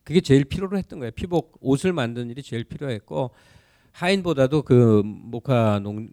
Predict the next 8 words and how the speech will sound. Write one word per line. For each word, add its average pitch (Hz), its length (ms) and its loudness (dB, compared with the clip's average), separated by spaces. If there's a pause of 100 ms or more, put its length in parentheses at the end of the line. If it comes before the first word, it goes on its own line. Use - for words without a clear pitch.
모카 120 720 2
그 101 520 2
농장의 120 960 0
일꾼들이 104 500 -4
이제 110 300 -12 (140)
압도적으로 143 600 2
많았어요. 80 540 -12 (260)
압도적으로. 85 560 -14